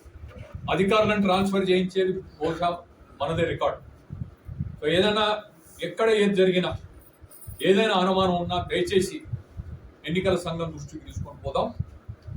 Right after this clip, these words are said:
అధికారులు వివేకాన్ని ఉపయోగించి, అధికార, ఎప్పుడు ఎంతకాలం ఎవరు అధికారంలో ఉంటారనేది ఏది పర్మనెంట్ కాదు. రాజకీయాలు మారుతూనే ఉంటాయి. అధికారి అనేటువంటి వాడు రిటైర్మెంట్ వరకు ఉంటాడు.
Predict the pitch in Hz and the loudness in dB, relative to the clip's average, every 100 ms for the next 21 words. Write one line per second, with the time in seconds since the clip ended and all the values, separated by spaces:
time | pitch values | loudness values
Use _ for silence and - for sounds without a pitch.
0 | - 127 170 185 175 - 156 - - - | -6 -4 0 2 2 2 -2 -6 -10 -6
1 | - - - - - - - - - 151 | -4 -4 -6 -10 -12 -18 -18 -16 -8 4
2 | 185 196 190 170 156 160 170 151 151 - | 4 6 4 0 -2 -2 -2 -2 -6 -10
3 | - - - - - - - - - - | -16 -20 -20 -20 -18 -16 -16 -18 -20 -14
4 | - - - 143 190 190 190 185 180 - | -8 -6 -2 0 0 2 4 6 4 0
5 | - - - 143 - 190 190 185 170 170 | -8 -12 -8 -8 -6 2 6 6 6 0
6 | 170 180 180 180 165 180 180 165 180 180 | 0 0 2 2 2 4 4 2 0 0
7 | 175 175 170 165 160 165 165 165 165 156 | 0 0 -2 -4 -4 -4 -2 -4 -6 -8
8 | 160 - - - 135 160 160 139 147 151 | -12 -16 -16 -8 -2 0 0 0 -2 -4
9 | 151 - 139 - - - - - - - | -4 -2 -2 -4 -14 -16 -16 -20 -20 -20
10 | - - - - - 151 156 160 160 160 | -12 -6 -6 -6 -4 -2 -2 0 0 2
11 | - - 165 160 160 156 151 - - - | 0 -2 -2 -2 -2 0 -2 -4 -10 -12
12 | - - - - - - 139 165 190 175 | -12 -20 -18 -16 -14 -6 -4 0 2 4
13 | 170 165 160 156 165 170 156 147 151 170 | 2 0 -4 -4 0 2 0 -2 0 0
14 | 165 160 156 151 156 - 170 - 117 - | -2 -6 -6 -6 -4 -4 -6 -2 -2 -2
15 | - - | -4 -12